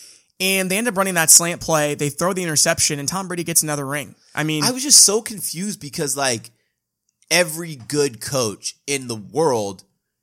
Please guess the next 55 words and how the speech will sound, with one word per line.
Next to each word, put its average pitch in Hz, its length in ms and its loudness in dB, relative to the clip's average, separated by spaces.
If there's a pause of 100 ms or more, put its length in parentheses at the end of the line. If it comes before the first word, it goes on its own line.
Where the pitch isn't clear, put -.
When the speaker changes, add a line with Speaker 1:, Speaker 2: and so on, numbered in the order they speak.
(100)
Speaker 2:
knows 120 640 -4
if 123 180 -10
you 170 140 -6
have 170 160 -4
a 135 60 -6
chance 143 400 -2
to 110 120 -4
win 120 300 -8
the 165 100 -6
game 113 580 -4
and 110 100 -14
you're 110 100 -8
throwing 131 460 -6
the 110 80 -8
ball, 101 560 -2 (500)
it's, 123 260 -2
you 123 80 -10
throw 143 280 -2
it 131 40 2
out 123 40 4
of 117 60 0
the 107 60 -4
back 113 260 -2
of 120 80 -14
the 113 120 -4
end 127 100 -4
zone. 82 180 -8
So 104 120 -8
you 107 100 -6
run 113 140 -6
a 104 40 -6
s-, - 280 -2
a - 20 -10
s-, 104 120 -2
a, 101 380 -10
a - 40 -10
fade, 120 380 -2
or 151 100 -4
you 160 80 -6
can, 147 180 -10 (220)
you 170 100 -8
can 160 140 -6
run 160 120 -2
an 143 80 -8 (140)
out, - 320 -8
or 143 140 0
you 139 100 -8
can 135 220 -10
run 139 300 -6 (1300)
anything 190 600 -8
else, 156 260 -4
a 127 60 -12
corner. 165 600 -4 (720)
A 147 40 0
slant 302 400 4